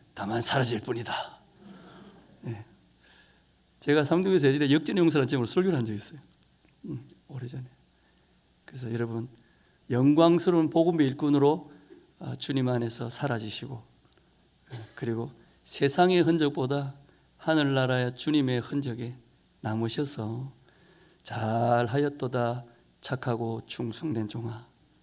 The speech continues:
이렇게 칭찬받으시는 그런 결말로 우리 삼령도교회 하나님의 귀한 종들이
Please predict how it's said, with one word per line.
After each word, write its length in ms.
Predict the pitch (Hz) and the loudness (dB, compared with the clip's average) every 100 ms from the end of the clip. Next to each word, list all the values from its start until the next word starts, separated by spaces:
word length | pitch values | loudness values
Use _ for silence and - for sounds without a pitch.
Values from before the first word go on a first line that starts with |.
| _ _ _ _ - | _ _ _ _ -10
이렇게 260 | 123 104 - | -8 -8 -8
칭찬받으시는 840 | - 196 156 123 110 135 - 120 _ _ _ _ _ _ - | -4 -2 -2 -4 -6 -10 -14 -16 _ _ _ _ _ _ -6
그런 280 | 160 170 170 | 2 2 4
결말로 800 | 156 175 175 175 127 120 123 - _ _ _ - | 4 6 8 6 6 2 -4 -14 _ _ _ -12
우리 160 | 135 | -8
삼령도교회 800 | 113 127 123 120 117 110 107 147 180 _ _ _ - | -4 -2 -2 -2 -4 -4 -6 -8 -12 _ _ _ -12
하나님의 460 | 135 117 113 110 - | -8 -4 -4 -6 -6
귀한 220 | 113 110 | -8 -8
종들이 460 | 117 123 110 120 | -8 -10 -8 -12